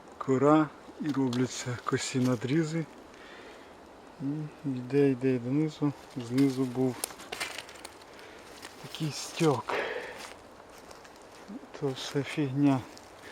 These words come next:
Тут вже мені друга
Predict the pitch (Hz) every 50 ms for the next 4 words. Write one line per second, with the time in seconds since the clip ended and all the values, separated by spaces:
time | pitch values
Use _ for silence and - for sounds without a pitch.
0 | - - - - - - - - - - - - - - 160 156 147 - - -
1 | - - - - - - - - - - - - - - - - - - - -
2 | - - - - - - - - - 147 135 127 120 120 131 147 151 151 147 131
3 | 135 135 135 135 135 135 139 147 139 127 - - - - 147 127 127 127 131 139
4 | 135 143 131 117 107 123 120 113